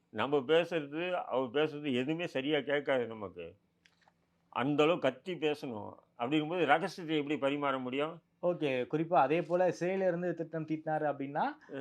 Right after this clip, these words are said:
Speaker 2: ஆ, பிரிசன் விஜிலன்ஸ் என்ன பண்ணிருக்காங்க,
Speaker 1: ஏன்,
Speaker 2: என்ன
Speaker 1: என்ன
Speaker 2: பண்ணிட்டு
Speaker 1: ப-,
Speaker 2: இருக்காங்கன்னு கேள்வி வரும்.
Speaker 1: ஆமா, சிறைக்குள்ள விஜிலன்ஸ் இருக்கு.
Speaker 2: விஜிலன்ஸ் இருக்கு.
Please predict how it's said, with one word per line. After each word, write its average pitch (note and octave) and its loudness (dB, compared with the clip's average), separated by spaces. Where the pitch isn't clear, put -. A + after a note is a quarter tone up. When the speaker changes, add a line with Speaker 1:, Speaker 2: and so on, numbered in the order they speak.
Speaker 2:
ஆ, F3+ 6
பிரிசன் A#3+ -2
விஜிலன்ஸ் G#3 -2
என்ன E3+ 0
பண்ணிருக்காங்க, D#3+ 0
Speaker 1:
ஏன், G#3+ 6
Speaker 2:
என்ன - 4
Speaker 1:
என்ன E3+ 4
Speaker 2:
பண்ணிட்டு F#3+ 4
Speaker 1:
ப-, - -
Speaker 2:
இருக்காங்கன்னு E3 4
கேள்வி F#3 2
வரும். C3+ 4
Speaker 1:
ஆமா, D#3 2
சிறைக்குள்ள F#3+ 4
விஜிலன்ஸ் F#3+ 0
இருக்கு. A#2+ -2
Speaker 2:
விஜிலன்ஸ் E3+ 0
இருக்கு. B2+ -4